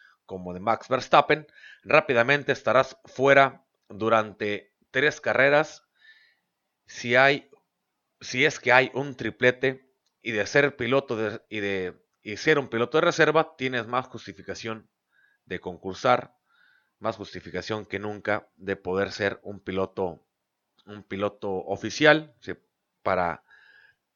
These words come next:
para, para competir". Así que prácticamente están elogiando el trabajo que ha hecho el Checo Pérez, y la verdad ha sido un trabajo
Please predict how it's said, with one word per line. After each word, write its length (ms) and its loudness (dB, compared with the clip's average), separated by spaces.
para, 840 -4
para 220 4
competir". 560 -10
Así 320 0
que 340 0
prácticamente 540 0
están 280 0
elogiando 720 2
el 160 -4
trabajo 400 4
que 120 -4
ha 80 4
hecho 420 -4
el 140 -8
Checo 380 -2
Pérez, 420 2
y 80 -8
la 140 -2
verdad 240 2
ha 40 4
sido 200 -6
un 140 -10
trabajo 600 0